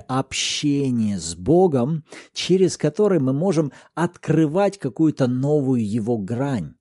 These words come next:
Открывать Его для себя по-новому. Опять же, для чего? Чтобы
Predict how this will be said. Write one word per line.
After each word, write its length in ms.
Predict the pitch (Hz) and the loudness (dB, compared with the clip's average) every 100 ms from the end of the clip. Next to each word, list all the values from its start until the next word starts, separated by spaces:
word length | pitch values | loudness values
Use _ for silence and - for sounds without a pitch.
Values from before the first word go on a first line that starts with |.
| _ - | _ -6
Открывать 760 | 127 - - 151 143 180 170 - | -6 -4 -2 0 2 2 0 -4
Его 840 | 95 101 151 165 127 156 214 185 | -12 -4 2 2 2 4 6 6
для 220 | 180 131 | 4 -4
себя 340 | - 123 127 | -4 -2 0
по-новому. 680 | 120 123 120 117 92 85 82 | 0 0 2 2 0 -4 -6
Опять 340 | 131 143 175 139 | -6 0 0 0
же, 240 | 98 85 - | -4 -12 -14
для 500 | 95 127 143 156 147 - | -8 -4 -2 -2 -6 -10
чего? 640 | - - 147 123 127 95 - - | -14 -8 -8 -4 -2 -2 -6 -20
Чтобы 540 | - - 165 143 165 | -18 -2 0 4 2